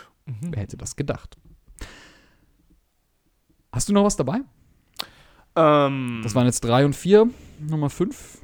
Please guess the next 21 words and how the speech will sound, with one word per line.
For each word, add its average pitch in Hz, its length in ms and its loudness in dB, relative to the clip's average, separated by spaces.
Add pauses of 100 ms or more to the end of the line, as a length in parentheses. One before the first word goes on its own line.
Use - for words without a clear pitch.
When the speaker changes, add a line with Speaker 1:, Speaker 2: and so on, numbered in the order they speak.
(520)
Speaker 1:
Ja, 196 180 2
Speaker 2:
Was? 196 80 0
Speaker 1:
wir 190 80 0
können 185 180 -4
ja 196 80 -2
noch 165 160 -6
ganz 185 260 -6
kurz - 320 -8
darüber 180 300 -10
sprechen. 151 800 -16
Es 123 200 -16
gibt - 320 -16
einen 113 440 -10
Artikel 98 420 -12
auf 90 320 -12
gamasutra 117 840 -4
dot 131 300 -6
com 226 560 -8 (420)
von 143 520 -4 (200)
Alyssa 165 680 -4
McAllen. 143 1120 -6